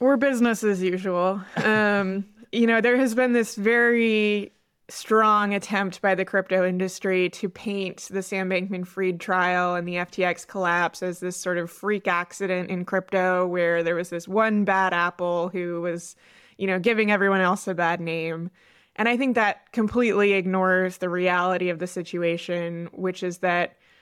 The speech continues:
many people were enabling Sam Bankman-Fried. There were other lenders and crypto firms that they were doing business with that were not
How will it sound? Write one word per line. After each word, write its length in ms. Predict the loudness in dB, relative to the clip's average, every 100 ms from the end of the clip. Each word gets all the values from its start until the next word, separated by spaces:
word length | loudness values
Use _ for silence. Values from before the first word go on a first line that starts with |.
| _
many 400 | -2 0 2 0
people 600 | -2 -2 -2 0 0 0
were 160 | 2 0
enabling 580 | 2 -2 -2 -2 -2 -4
Sam 240 | -6 -2
Bankman-Fried. 840 | -2 -4 -10 -10 -8 -6 -6 -8 -10 _ _ _
There 180 | -2 2
were 240 | 4 4 2
other 560 | 0 2 2 4 2 2
lenders 720 | 0 0 2 2 4 2 0
and 100 | -4
crypto 400 | -2 -2 0 0
firms 580 | 0 0 2 0 -4 -6
that 140 | -6
they 140 | -2 -2
were 140 | -2
doing 260 | -4 -4 -4
business 480 | -4 -4 -8 -6
with 380 | -4 -2 -2 -2
that 160 | -4 -4
were 100 | -4
not 460 | -4 -2 0 -2